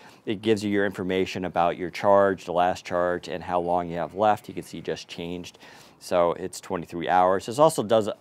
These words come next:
update a little bit more dynamically than before. I have my Battery Saver on. I can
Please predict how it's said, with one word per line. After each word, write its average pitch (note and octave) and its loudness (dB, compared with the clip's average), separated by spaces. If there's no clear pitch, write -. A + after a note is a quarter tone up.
update G#2 -2
a F2 -4
little F#2 0
bit F#2 -4
more F#2 -2
dynamically F2+ -2
than E2 -6
before. F#2 0
I F#2+ 2
have G2 0
my F#2 0
Battery F#2 2
Saver F2+ -2
on. F#2 0
I E2 -6
can E2 -16